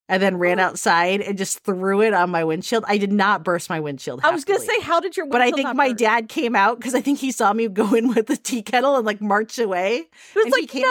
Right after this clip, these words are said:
Speaker 2: "No!"
Speaker 1: and it was like, "No!" And I was already, like, and I was like, "Look how smart I am." He's like, "That could have just destroyed everything," but it did not. I was like, "And now I don't have to scrape."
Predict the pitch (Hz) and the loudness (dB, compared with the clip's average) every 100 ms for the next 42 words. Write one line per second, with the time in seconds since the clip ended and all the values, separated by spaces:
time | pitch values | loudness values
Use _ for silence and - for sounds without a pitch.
0 | 508 494 494 311 254 285 262 339 466 440 | 4 2 0 -2 -2 -4 -4 0 2 4
1 | 453 466 453 294 302 294 294 277 254 - | 4 4 4 2 2 0 0 0 -2 -10
2 | - _ _ _ _ 330 311 320 440 466 | -20 _ _ _ _ -4 -4 -2 -2 -2
3 | 494 494 466 453 466 440 330 339 - - | 0 0 0 0 0 -2 -6 -10 -12 -18
4 | - 466 480 - 480 427 427 359 - - | -4 0 0 2 2 2 -2 -4 -4 -4
5 | - - 466 415 392 - 269 262 285 262 | -4 0 2 2 -2 0 -2 -2 -6 -6
6 | 226 214 254 254 254 180 151 143 - 190 | -6 -4 -4 -2 -4 -2 0 0 0 -2
7 | 185 175 165 - _ _ _ - 294 208 | 0 -2 -6 -8 _ _ _ -4 -2 -2
8 | 147 165 190 156 185 190 - 285 277 277 | -4 -6 -6 -10 -10 -12 -12 -12 -10 -12
9 | _ _ - - - - | _ _ -20 -12 -8 -8